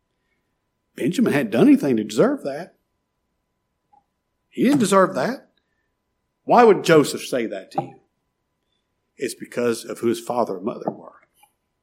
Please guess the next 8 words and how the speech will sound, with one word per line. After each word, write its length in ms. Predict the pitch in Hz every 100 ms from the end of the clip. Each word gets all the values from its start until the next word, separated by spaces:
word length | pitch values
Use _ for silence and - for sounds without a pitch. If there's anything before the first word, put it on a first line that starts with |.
| _ _ _ _ _
Benjamin 600 | 123 226 - 127 110 117
received 480 | 98 - 147 151 131
grace 420 | 151 165 101 -
because 380 | - - 120 107 92
he 200 | 180 151
had 240 | 156 156
a 40 |
relationship 880 | 156 147 165 156 - 101 - 98 98